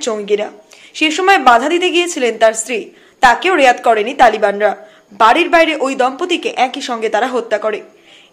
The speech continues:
এরপরই পরিবারের নিরাপত্তায় বাড়িতে রাখা একে ফর্টি সেভেন এক ঝটকায় হাতে তুলে নেয় একরত্তি মেয়েটা। যে দুই তালিবান তার মা বাবাকে মেরেছে, আগে তাদের শেষ করে সে, তারপর আঘাত করে তাদের সঙ্গী বাকি জঙ্গিদের।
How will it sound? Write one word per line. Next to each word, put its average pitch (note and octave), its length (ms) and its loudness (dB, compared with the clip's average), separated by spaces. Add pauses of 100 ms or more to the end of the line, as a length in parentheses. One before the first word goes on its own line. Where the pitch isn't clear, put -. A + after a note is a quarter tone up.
(100)
এরপরই F4+ 520 0
পরিবারের E4 600 0
নিরাপত্তায় C#4+ 560 -2
বাড়িতে C#4 400 -4
রাখা D#4+ 320 -2
একে C4 280 -8
ফর্টি C4+ 280 -6
সেভেন C#4 400 -4 (360)
এক D4+ 260 0
ঝটকায় C4 400 -2
হাতে A#3 260 -2
তুলে A#3 220 -4
নেয় C4+ 220 -2
একরত্তি B3 440 -2
মেয়েটা। G#3 360 -6 (600)
যে C4 160 -2
দুই A#3+ 140 -4
তালিবান D4 460 2
তার D#4 140 0
মা C#4 140 4
বাবাকে C4+ 320 -4
মেরেছে, C#4+ 400 -6
আগে A3+ 240 -4
তাদের A#3+ 300 0
শেষ A3 280 -8
করে G3+ 200 -4
সে, - 200 -10 (480)
তারপর A#3 260 0
আঘাত A#3+ 420 0
করে D4 200 0
তাদের A3+ 200 0
সঙ্গী C#4 360 -4
বাকি D#4+ 340 0
জঙ্গিদের। G#3 400 -6